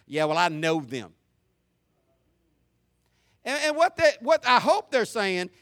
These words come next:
is they have known them. They, they knew the old them, and they give no credibility to the new them. And the old you could have been three seconds ago. But if you're truly saved,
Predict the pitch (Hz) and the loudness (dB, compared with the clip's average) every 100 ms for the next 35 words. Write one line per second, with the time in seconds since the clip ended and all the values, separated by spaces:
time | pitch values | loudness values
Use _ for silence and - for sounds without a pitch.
0 | _ 214 226 190 233 240 190 208 175 202 | _ -4 -4 -4 -4 -2 -2 -4 -4 -4
1 | 247 262 254 220 160 120 _ _ 127 180 | -2 -2 -6 -6 -10 -12 _ _ -4 -4
2 | 131 139 185 _ _ _ _ _ _ _ | -4 -8 -14 _ _ _ _ _ _ _
3 | _ - 214 202 196 226 208 277 277 247 | _ -2 0 0 -2 -4 -4 -4 -6 -6
4 | 233 220 269 285 254 180 190 170 156 170 | -4 0 2 2 0 -4 -4 -2 -4 -8
5 | _ _ - 208 208 175 240 226 160 175 | _ _ -8 -4 -4 -2 -2 -2 -6 -6
6 | 240 - 226 254 226 196 240 196 170 196 | -4 -4 -4 -4 -2 -2 -2 -4 -10 -8
7 | 226 202 220 226 214 185 170 - _ _ | -6 -4 -4 -6 -4 -4 -6 -8 _ _
8 | _ _ _ _ _ _ _ _ 175 208 | _ _ _ _ _ _ _ _ -6 -4
9 | - 285 381 285 196 226 - 226 196 214 | 2 2 2 0 -4 -6 -2 0 0 -2
10 | 190 226 214 269 269 208 147 160 135 - | -2 -4 -4 -2 -2 -4 -10 -6 -6 -8
11 | _ _ _ _ _ _ _ _ _ _ | _ _ _ _ _ _ _ _ _ _
12 | 160 160 170 269 226 359 392 330 359 - | -20 -6 0 0 0 -4 -4 -6 -6 -6
13 | - 359 330 285 - 320 339 311 226 220 | -8 -8 -8 -10 -10 -2 2 2 0 -2
14 | 190 | -12